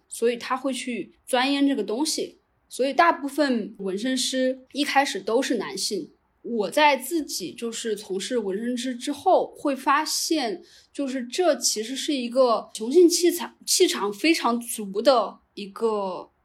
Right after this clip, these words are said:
就是职业环境吧。所以就像之前，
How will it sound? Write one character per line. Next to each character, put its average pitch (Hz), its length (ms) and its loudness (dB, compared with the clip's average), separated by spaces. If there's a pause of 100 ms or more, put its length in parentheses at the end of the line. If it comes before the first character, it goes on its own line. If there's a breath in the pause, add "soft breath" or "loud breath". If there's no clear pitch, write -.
(120)
就 214 140 -6
是 208 140 -8
职 196 180 -6
业 226 100 4
环 156 300 -6
境 220 200 -4
吧。 151 260 -10 (400)
所 - 200 -4
以 254 460 0
就 - 120 2
像 359 180 8
之 359 100 4
前， 208 560 -2